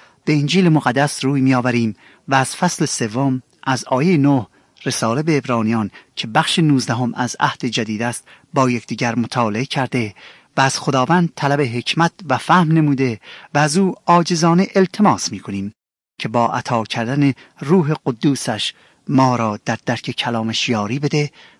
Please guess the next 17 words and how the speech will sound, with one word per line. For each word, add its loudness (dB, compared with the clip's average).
و -2
ما 0
را -4
تعلیم -6
بدهد، -8
چون 0
بدون 2
روح 2
الهی 0
قادر 4
نیست 2
که -2
مطالب 0
روحانی 2
رو 0
درک -2
کنیم. -10